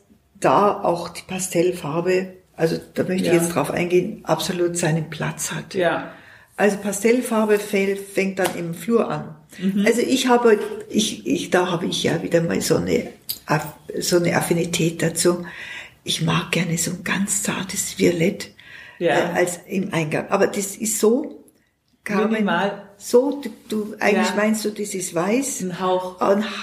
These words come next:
Speaker 1: Hauch Flieder.
Speaker 2: Ja.
Speaker 1: Ganz, ganz zart. Und das hebt den Menschen schon mal in eine andere, ja, in andere Bewegung. Der, meistens kommt er heim,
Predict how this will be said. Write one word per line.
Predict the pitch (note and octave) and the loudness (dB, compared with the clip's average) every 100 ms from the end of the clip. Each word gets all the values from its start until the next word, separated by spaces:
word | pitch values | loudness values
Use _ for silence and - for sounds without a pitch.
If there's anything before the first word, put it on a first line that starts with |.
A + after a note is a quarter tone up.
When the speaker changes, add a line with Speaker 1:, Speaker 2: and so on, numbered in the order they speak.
| - A#3 | -10 -4
Speaker 1:
Hauch | A#3+ C#4+ D#4 D4 - - _ _ _ _ _ - | 0 2 2 0 -8 -18 _ _ _ _ _ -14
Flieder. | - A3+ A3 G3 - - - _ _ _ | -2 0 2 0 -4 -8 -20 _ _ _
Speaker 2:
Ja. | F3+ E3+ | 0 4
Speaker 1:
Ganz, | A3 C#4+ - - - _ - | 4 2 -4 -10 -18 _ -2
ganz | F#3+ A3+ A#3 - | 0 0 -2 -6
zart. | - D3 C#3+ - _ _ _ _ - - - - _ _ _ | -8 -8 -12 -18 _ _ _ _ -14 -12 -20 -20 _ _ _
Und | A3+ G#3+ - - - | 2 2 0 -4 0
das | G3+ A#3+ - - - | 2 2 -2 -4 -2
hebt | G#3+ A#3 C4+ - | 2 4 2 2
den | A#3 G#3+ | 2 2
Menschen | G#3 G3+ G3+ | 0 -4 -4
schon | G#3 G3 | -4 -2
mal | F#3+ F#3 | -2 -2
in | F#3+ F3 | -4 -8
eine | - F3 E3+ - | -8 -6 -8 -10
andere, | F#3 G#3+ B3 A#3 A3 G#3 G#3 G3+ G3+ - - - _ _ | -2 0 2 0 0 2 2 2 -2 -14 -20 -20 _ _
ja, | G3 G3 G3 | 2 4 6
in | - G3 | 4 2
andere | F#3 G3 G3 | 2 0 0
Bewegung. | G#3 G3+ F#3+ F#3+ G#3 A3 G#3+ D#3+ D3 D3+ - - _ | -2 -4 -2 2 4 4 2 -2 -2 -10 -16 -20 _
Der, | - - - | -2 -2 -8
meistens | F3+ F3 F3+ - F#3 E3 - | 0 2 2 -2 -6 -8 -6
kommt | F#3 E3 | -6 -2
er | D3+ D#3 | -2 0
heim, | A3+ A#3 A#3 A#3 | 2 4 4 2